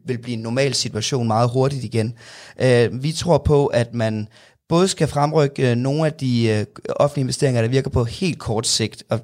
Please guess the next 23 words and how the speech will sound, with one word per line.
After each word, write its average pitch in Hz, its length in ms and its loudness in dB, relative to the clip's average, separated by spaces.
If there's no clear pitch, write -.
fordi 135 160 -4
jeg 135 60 4
er - 80 2
enig 170 220 2
med 139 80 2
Mads 120 280 0
i, 131 120 0
at 117 80 2
mange 127 260 0
af 120 80 0
dem, 131 120 -4
de - 100 -2
har 135 160 2
jo 113 60 2
en, 110 120 -4
først - 260 -4
en 120 140 -4
effekt 120 300 -6
på - 80 -8
lang 117 240 -2
sigt, - 240 -8
men 120 140 -4
der, 123 100 2